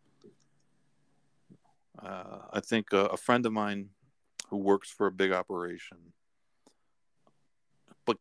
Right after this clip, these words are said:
gets it. Like, he's marginal. He's not, like, part of the decision-making crew, which he should be, but,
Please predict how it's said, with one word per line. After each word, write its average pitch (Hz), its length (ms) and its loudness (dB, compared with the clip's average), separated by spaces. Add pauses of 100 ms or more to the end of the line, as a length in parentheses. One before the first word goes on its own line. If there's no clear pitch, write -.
gets - 300 -6
it. - 160 -4 (380)
Like, - 140 -20
he's - 480 -12 (100)
marginal. 95 640 -2 (320)
He's 90 180 -14
not, 95 260 -4
like, 90 140 -2 (100)
part 92 200 2
of 87 140 -10
the 90 180 -6 (1300)
decision-making 95 760 0
crew, 95 400 -4
which - 240 -6
he 90 100 -2
should 117 360 6 (160)
be, - 60 -10
but, - 200 -10